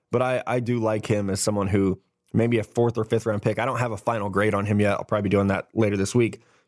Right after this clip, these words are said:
But he's someone who's, every time I watch the tape, I really like him.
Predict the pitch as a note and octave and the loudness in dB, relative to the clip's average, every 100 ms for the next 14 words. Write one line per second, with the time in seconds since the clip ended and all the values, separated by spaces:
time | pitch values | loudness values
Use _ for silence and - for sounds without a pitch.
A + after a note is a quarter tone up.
0 | _ _ _ A#2 A#2 G#2 - D3 D3 D#3 | _ _ _ -2 -2 -2 0 0 2 2
1 | A#2+ A2+ G#2 - - B2+ B2+ A2+ G#2+ G#2+ | 0 0 -2 -4 -2 -2 -2 -2 -2 -4
2 | - G#2 F#2 G2 G2+ F#2 F#2+ G2 - | -4 -4 -2 -2 -2 -2 -2 -4 -6